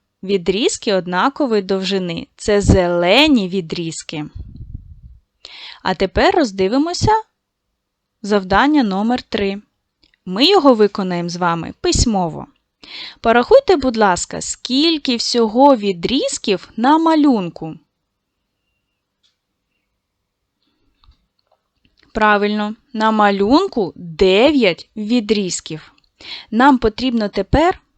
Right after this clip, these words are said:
це число дев'ять, тобто кількість відрізків, збільшити на два, потім на три, на чотири, на п'ять, на шість, на сім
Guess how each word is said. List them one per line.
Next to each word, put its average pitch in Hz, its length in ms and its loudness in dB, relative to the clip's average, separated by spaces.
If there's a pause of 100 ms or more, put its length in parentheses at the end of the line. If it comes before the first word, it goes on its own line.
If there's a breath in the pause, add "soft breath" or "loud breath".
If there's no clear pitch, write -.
(260)
це 320 200 -2
число 240 460 2
дев'ять, 185 800 -2 (280)
тобто 269 520 -2
кількість 269 520 -2
відрізків, 233 840 -4 (1000 loud breath)
збільшити 269 880 2 (420)
на 311 180 2
два, 190 600 2 (220)
потім 294 340 0
на 208 160 0
три, 220 600 -4 (140)
на 320 160 2
чотири, 233 680 -2
на 269 180 2
п'ять, 208 540 0
на 269 180 2
шість, 247 520 -2
на 240 160 -2
сім 370 440 -2